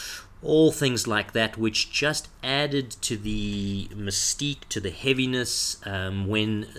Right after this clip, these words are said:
uh, some very sad and tragic things happened to the band, particularly to Robert Plant, with a massive car accident that he was in, and then the death of his son.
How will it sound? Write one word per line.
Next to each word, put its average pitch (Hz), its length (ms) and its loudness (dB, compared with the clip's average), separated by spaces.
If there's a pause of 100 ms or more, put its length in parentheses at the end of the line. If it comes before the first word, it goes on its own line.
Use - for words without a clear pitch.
uh, 98 160 -2
some 98 280 -2
very 101 240 4
sad 104 400 0
and 95 100 -4
tragic 101 320 -4
things 95 220 -6
happened 123 320 -4
to 139 80 -2
the 120 80 0
band, 117 340 0
particularly 101 400 -4
to - 180 -6
Robert 90 300 -4
Plant, 113 340 0
with 87 140 -6
a 82 40 -4
massive 92 420 -6
car 117 180 0
accident 117 300 -4
that 110 80 -2
he - 20 2
was 101 100 -6
in, 101 140 -6
and 92 80 -6
then 90 120 -6
the 87 60 -4
death 95 220 0
of 98 100 -4
his 90 140 -6
son. 92 440 -2